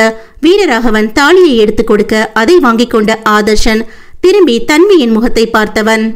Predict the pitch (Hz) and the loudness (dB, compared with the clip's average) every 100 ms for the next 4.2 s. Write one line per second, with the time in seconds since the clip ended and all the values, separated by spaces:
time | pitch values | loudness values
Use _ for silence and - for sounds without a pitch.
0 | - - - - - - - - - _ | -10 -18 -20 -20 -20 -20 -20 -20 -20 _
1 | 208 196 226 - 226 175 180 180 175 - | 0 0 2 0 2 0 2 0 0 -4
2 | - 202 185 180 208 220 185 170 170 180 | -6 -2 0 0 0 0 2 2 2 0
3 | 175 - - - 208 254 294 214 196 185 | 0 -6 -16 -4 0 0 0 0 2 2
4 | 185 180 | 2 2